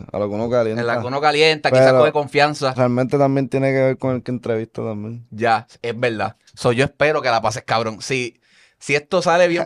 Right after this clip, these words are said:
Speaker 2: porquería, nada, usted compártalo igual.
Speaker 1: <laughs>
Speaker 2: ¿Entiendes? No, pero
Speaker 1: No,
Speaker 2: vamos a
Speaker 1: va a salir
Speaker 2: romper,
Speaker 1: cabrón,
Speaker 2: vamos a
Speaker 1: va a salir
Speaker 2: romper.
Speaker 1: cabrón.
Speaker 2: Vamos a romper. Tuvimos un podcast como de media hora antes de empezar.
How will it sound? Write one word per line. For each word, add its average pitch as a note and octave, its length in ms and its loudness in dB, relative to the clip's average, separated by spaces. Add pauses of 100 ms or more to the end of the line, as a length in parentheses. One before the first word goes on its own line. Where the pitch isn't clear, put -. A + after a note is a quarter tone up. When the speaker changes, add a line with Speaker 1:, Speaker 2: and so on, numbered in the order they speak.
Speaker 2:
porquería, E3+ 480 4
nada, D#3 140 0
usted F3+ 300 -2
compártalo F#3+ 540 0
igual. F3 300 4 (200)
Speaker 1:
<laughs> - 200 -4
Speaker 2:
¿Entiendes? C#3+ 480 0
No, D#3 140 4
pero D#3 320 2
Speaker 1:
No, C#3 100 8
Speaker 2:
vamos C#3+ 80 10
a - 0 -
Speaker 1:
va D#3+ 60 10
a F3+ 60 10
salir F#3+ 80 4
Speaker 2:
romper, D#3+ 220 2
Speaker 1:
cabrón, D3+ 140 4
Speaker 2:
vamos - 0 -
a D3+ 60 6
Speaker 1:
va D#3+ 60 8
a E3 40 6
salir E3 140 2
Speaker 2:
romper. C3 200 2
Speaker 1:
cabrón. A#2 440 0
Speaker 2:
Vamos D3 180 4
a - 20 6
romper. F#3+ 280 2
Tuvimos F3 280 -2
un F#3+ 100 -2
podcast F#3 300 2
como E3 220 2
de D3 240 2
media D#3 380 2
hora E3 180 4
antes E3 220 -2
de D#3+ 80 2
empezar. D#3+ 400 2